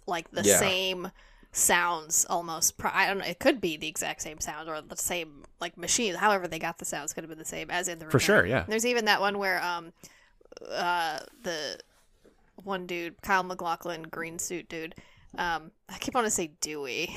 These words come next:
Speaker 2: Dougie?
Speaker 1: That's from Scream. Yeah, Dougie.
Speaker 3: Dougie,
Speaker 1: He's
Speaker 3: right?
Speaker 1: like, doesn't
Speaker 3: Yeah.
Speaker 1: he, like, stick something in the electrical socket, socket or something?
Speaker 3: That's, that's how he, like, returns himself to
Speaker 2: Yeah.
Speaker 3: being
Speaker 1: Yeah.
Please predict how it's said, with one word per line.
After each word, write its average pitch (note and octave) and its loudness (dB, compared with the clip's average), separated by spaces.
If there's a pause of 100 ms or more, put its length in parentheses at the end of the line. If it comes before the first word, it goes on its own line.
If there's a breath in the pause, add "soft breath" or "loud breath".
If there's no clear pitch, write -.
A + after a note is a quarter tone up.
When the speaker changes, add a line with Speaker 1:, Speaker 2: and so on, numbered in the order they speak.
(160)
Speaker 2:
Dougie? A2+ 8
Speaker 1:
That's G3 0
from F3 -14
Scream. D#3+ -2
Yeah, G3+ 0
Dougie. A3+ 6
Speaker 3:
Dougie, A#2+ 12
Speaker 1:
He's G#2 6
Speaker 3:
right? G2+ 8
Speaker 1:
like, - 4
doesn't G2+ 8
Speaker 3:
Yeah. C4 2
Speaker 1:
he, B3+ 4
like, A3 4
stick - 6
something A3 0
in G#3 -2
the G3 -2
electrical F3+ -4
socket, F#3+ -2
socket F#3+ -2
or F#3 -8
something? F#3 -6
Speaker 3:
That's, D3+ 10
that's D3 8
how C#3 12
he, C#3+ 8
like, C3 10
returns B2+ 8
himself G#2+ 6
to A2+ 6
Speaker 2:
Yeah. E2+ 0
Speaker 3:
being G#2+ 6
Speaker 1:
Yeah. - 2